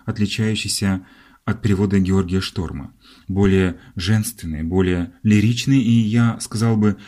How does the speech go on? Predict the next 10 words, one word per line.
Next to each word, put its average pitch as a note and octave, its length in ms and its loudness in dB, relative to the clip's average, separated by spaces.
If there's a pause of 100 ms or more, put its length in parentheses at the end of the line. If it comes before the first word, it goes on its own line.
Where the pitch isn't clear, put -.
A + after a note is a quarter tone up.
более G#2 260 2
музыкальный. D#2+ 680 -2 (1160)
В - 80 -18
то C3 80 2
время B2 280 8
как A#2+ 280 -4
у B2+ 60 0
Шторма F#2+ 640 0 (340)
дана G2 380 4
сухо F#2+ 640 -2